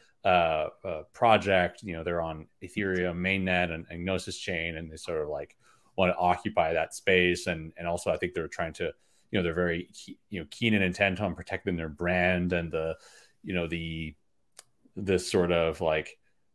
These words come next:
prestige that comes with being, like, the main, uh, proof of attendance attestation service on Ethereum. So, like,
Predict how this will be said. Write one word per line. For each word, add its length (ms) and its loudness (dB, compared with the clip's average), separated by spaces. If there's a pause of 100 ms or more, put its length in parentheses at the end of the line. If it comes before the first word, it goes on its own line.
(100)
prestige 600 8
that 160 10
comes 340 8
with 160 0
being, 320 2
like, 180 2
the 80 0
main, 680 0 (420)
uh, 640 2 (240)
proof 200 2
of 100 -6
attendance 640 2
attestation 560 0
service 360 -2
on 100 -2
Ethereum. 480 2
So, 160 8
like, 240 6